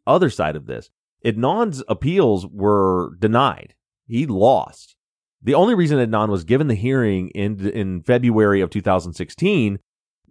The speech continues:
the, the appeal that he actually won that has led us to this, this stage of the game where we're at now, is because of the media attention. There was two issues there that are kind of bouncing back and forth. Which one is the winning issue? One was Asia McClain,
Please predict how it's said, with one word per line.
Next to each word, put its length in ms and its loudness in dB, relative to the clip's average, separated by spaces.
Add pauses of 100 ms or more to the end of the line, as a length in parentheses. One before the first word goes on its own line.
(140)
the, 540 0
the 180 -2
appeal 300 0
that 80 -2
he 100 -2
actually 300 -2
won 420 2
that 100 -2
has 160 -8
led 300 0
us 120 -2
to 100 -12
this, 340 -10 (100)
this 220 -4
stage 320 -2
of 80 -8
the 60 -6
game 240 -4
where 80 -2
we're 100 0
at 160 0
now, 480 -2 (340)
is 140 -2
because 640 2
of 160 -4
the 60 -2
media 280 -4
attention. 460 -10 (680)
There 140 -2
was 120 0
two 200 2
issues 460 0
there 400 0 (320)
that 100 0
are 80 2
kind 140 -2
of 80 -4
bouncing 280 0
back 200 0
and 100 -10
forth. 220 0
Which 160 -2
one 120 -2
is 120 -6
the 60 -2
winning 260 -4
issue? 460 -4 (240)
One 260 0
was 100 2
Asia 280 -2
McClain, 500 -8